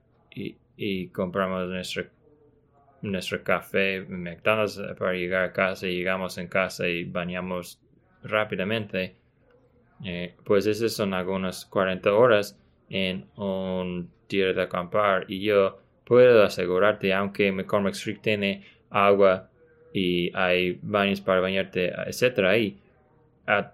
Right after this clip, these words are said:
después de esas cuarenta años, nos-, de cuarenta horas no estamos viendo lo mejor. Yo no llevo mi rastrillo, por ejemplo, mi pelo nunca lo acomodo, ah,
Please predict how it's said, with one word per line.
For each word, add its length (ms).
después 460
de 140
esas 240
cuarenta 320
años, 300
nos-, 360
de 200
cuarenta 440
horas 340
no 140
estamos 680
viendo 400
lo 140
mejor. 340
Yo 160
no 160
llevo 320
mi 180
rastrillo, 480
por 200
ejemplo, 560
mi 160
pelo 760
nunca 360
lo 500
acomodo, 840
ah, 380